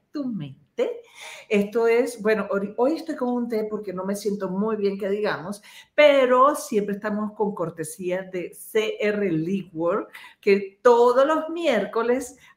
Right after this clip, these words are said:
a esta hora, pues, relajaditos con una copa de vi-, de vino, qué mejor que a mitad de semana para, para entrompar el resto de la semana con, con el relax y el confort necesario. Me-,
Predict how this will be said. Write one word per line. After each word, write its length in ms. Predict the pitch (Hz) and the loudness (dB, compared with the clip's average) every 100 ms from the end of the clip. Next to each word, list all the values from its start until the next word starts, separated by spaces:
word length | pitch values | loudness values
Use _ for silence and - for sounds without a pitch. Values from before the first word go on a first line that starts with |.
| - | -4
a 280 | 202 196 185 | 0 2 2
esta 400 | 180 - 240 247 | -2 -2 -2 0
hora, 420 | 247 233 240 247 | 2 2 0 -2
pues, 320 | 196 180 175 170 | -6 -6 -8 -10
relajaditos 920 | 185 190 185 180 190 170 165 165 214 | -6 -4 -4 -8 -8 -8 -8 -8 -8
con 140 | 214 | -8
una 180 | 175 175 | -8 -8
copa 240 | 196 196 | -8 -4
de 180 | 190 180 | -2 -2
vi-, 320 | 156 151 - - | -4 -8 -10 -14
de 200 | 160 151 | -6 -6
vino, 320 | 151 170 175 | -4 -6 -6
qué 100 | 185 | -6
mejor 420 | 170 170 175 170 | -8 -6 -4 -4
que 140 | 190 | -2
a 80 | 160 | -2
mitad 360 | 160 147 - 147 | -2 -8 -6 -4
de 100 | 196 | -4
semana 520 | 202 156 143 156 180 | -4 -4 -4 -4 -4
para, 300 | 170 - - - - - - - | -2 -2 -4 -12 -16 -18 -18 -2
para 180 | 180 | 2
entrompar 480 | 175 165 170 160 170 | 2 0 -6 -2 2
el 220 | 185 196 | 4 2
resto 600 | 190 226 247 247 240 - 185 | 6 8 10 8 6 2 2
de 80 | |
la 100 | 175 | 2
semana 500 | 175 170 180 202 220 | -2 -4 -2 -2 -2
con, 400 | 175 175 170 160 151 | -6 -8 -10 -12 -16
con 220 | - 196 | -4 -2
el 120 | 180 165 | -2 -4
relax 840 | 175 170 165 196 214 226 226 - | -4 -4 -4 0 0 0 -6 -8
y 40 | |
el 140 | 165 156 | -8 -6
confort 600 | 151 147 - 151 151 165 | -8 -8 -6 -4 -4 -4
necesario. 1000 | 180 180 147 135 - - 139 - 143 143 | -6 -6 -8 -10 -10 -6 -6 -6 -6 -6
Me-, 120 | 165 | -6